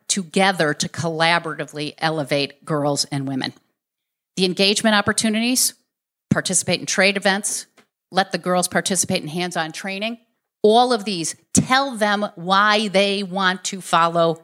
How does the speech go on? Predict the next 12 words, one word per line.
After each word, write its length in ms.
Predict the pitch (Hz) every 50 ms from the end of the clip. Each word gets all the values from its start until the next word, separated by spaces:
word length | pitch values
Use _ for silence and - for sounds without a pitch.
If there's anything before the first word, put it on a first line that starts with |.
| _ -
you 400 | 156 170 165 156 135 120 131 - - _ _ _ _ -
into 220 | - 170 - - 170
the 100 | 160 -
tech 400 | - - 156 143 - - - - -
and 100 | 143 -
stem 240 | - - 143 135 135
industry. 400 | 120 - 127 - - - - _ _ _ _ _ _ _ _ _ _ _ _ _ _ _ _ _ _ _ _ _ _ _ _ - - - _ _ _ _ _ _ _ _ _ _ _ _ _ _
You 80 | - 190
can 120 | 214 196
see 240 | - - 240 233 220
this 260 | 190 220 214 - -
one, 240 | 262 254 262 269